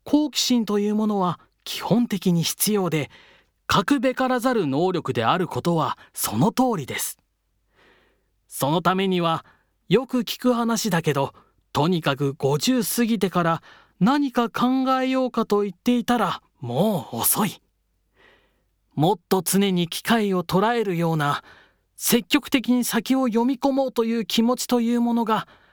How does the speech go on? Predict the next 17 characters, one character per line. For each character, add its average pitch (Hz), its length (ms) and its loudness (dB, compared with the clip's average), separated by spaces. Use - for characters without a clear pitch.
お 156 80 0
そ 202 200 2
ら 214 120 0
く 156 180 -4
大 220 280 0
事 240 180 0
に 202 140 2
な 190 100 2
っ 185 60 -8
て 180 200 0
い 180 60 0
く - 100 -12
と 196 180 0
思 127 180 -2
い 120 80 -4
ま 117 120 -2
す。 - 160 -4